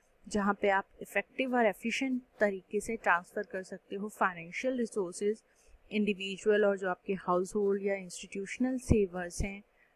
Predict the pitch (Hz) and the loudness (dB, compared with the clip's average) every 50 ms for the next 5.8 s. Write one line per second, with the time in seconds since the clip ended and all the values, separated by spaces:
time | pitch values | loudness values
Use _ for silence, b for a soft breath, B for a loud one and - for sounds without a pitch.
0 | b b - 202 180 180 185 190 180 208 247 269 277 269 - 262 240 233 233 254 | b b -14 -4 4 6 6 6 8 8 6 6 6 4 2 2 2 2 2 0
1 | 254 _ _ _ _ _ _ - 208 214 185 - 208 196 190 - - - 240 247 | -4 _ _ _ _ _ _ 2 4 4 4 4 2 2 2 2 -2 -2 -2 -2
2 | 247 - - 214 208 202 196 196 196 202 196 175 - 214 202 202 202 - 220 202 | -2 -2 -2 -2 0 0 0 -2 -4 -4 -4 -2 2 2 2 2 0 -4 -4 -4
3 | 190 180 180 - - - 190 - 196 190 190 - - 214 202 202 - 214 208 196 | -4 -6 -8 -12 -14 -14 -12 -6 -4 -4 -4 -4 -4 -8 -8 -6 -6 -6 -6 -6
4 | 190 185 202 196 185 185 175 175 180 - - - - 208 196 190 185 - - 180 | -8 -8 -6 -6 -4 0 2 2 2 0 -2 -6 -2 0 0 0 -2 -2 -2 -2
5 | 170 165 170 180 202 208 - - 226 208 196 208 208 214 220 262 | -2 -2 -4 -8 -12 -12 -12 -12 -10 -10 -8 -6 -6 -6 -6 -8